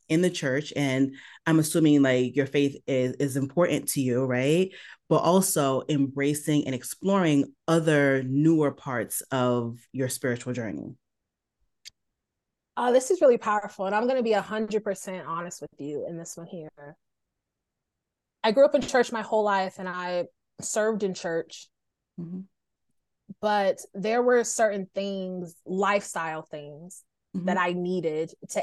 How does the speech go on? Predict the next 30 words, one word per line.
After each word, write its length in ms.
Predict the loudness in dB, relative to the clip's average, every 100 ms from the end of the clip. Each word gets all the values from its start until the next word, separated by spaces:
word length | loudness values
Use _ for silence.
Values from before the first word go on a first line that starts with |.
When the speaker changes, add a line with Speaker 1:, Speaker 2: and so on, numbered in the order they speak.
| -4
Speaker 2:
aid 380 | -2 0 0 -2
in 140 | -2 -4
the 100 | -4
type 280 | -4 -6
of 120 | -6 -8
healing 420 | -4 -4 -6 -10
that 140 | -10
I 160 | -8 -10
needed. 420 | -10 -14 -16 -20 _ _ _ -8
Speaker 1:
Mm-hmm. 140 | -6 -10 _
Speaker 2:
So 580 | -6 -2 0 0 -2 -6 _ _ _ -10
the 240 | 0 0 0 _ 0
things 240 | 2 2
that 220 | 0 0
I 140 | 2 2
was 140 | 2
going 260 | -2 -8 -6
through 160 | -4
with, 220 | -2 -4 -6
which 220 | -14 -14
was 200 | -18 -18 _
more 260 | -4 2 2
so, 180 | 2 -4
like, 260 | -4 -8 -10
generational 760 | -8 -8 -4 -4 -6 -8 -12
trauma, 600 | -12 -8 -8 -8 -10 -12 -16 _ -20
Speaker 1:
Mm-hmm. 200 | -8 -6 -6 _ _ _ _ _ -6
Speaker 2:
it 100 | -4
required 720 | -4 0 0 2 2 0 -4
me 380 | -10 -12 -14